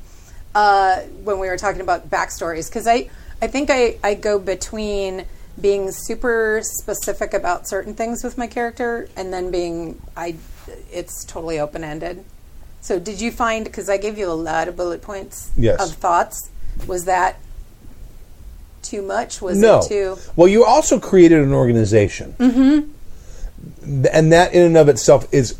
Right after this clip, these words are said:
Speaker 2: always going to be more complicated than just, "Here's a,
Speaker 1: Okay.
Speaker 2: a few bullet points on a character."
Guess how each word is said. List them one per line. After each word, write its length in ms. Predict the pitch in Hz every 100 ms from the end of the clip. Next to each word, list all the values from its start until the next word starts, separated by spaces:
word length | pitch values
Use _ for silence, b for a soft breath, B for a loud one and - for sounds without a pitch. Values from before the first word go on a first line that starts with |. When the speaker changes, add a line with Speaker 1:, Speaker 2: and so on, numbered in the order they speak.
| -
Speaker 2:
always 360 | 143 147 139
going 180 | - 127
to 40 |
be 80 | 113
more 180 | 113 107
complicated 520 | 107 107 98 110 104
than 160 | 98 92
just, 300 | 104 95 -
"Here's 440 | - 113 101 -
a, 60 | 247
Speaker 1:
Okay. 180 | 117 -
Speaker 2:
a 60 |
few 120 | 110
bullet 180 | 110 107
points 220 | 90 104 90
on 80 |
a 40 | 87
character." 480 | - 87 73 -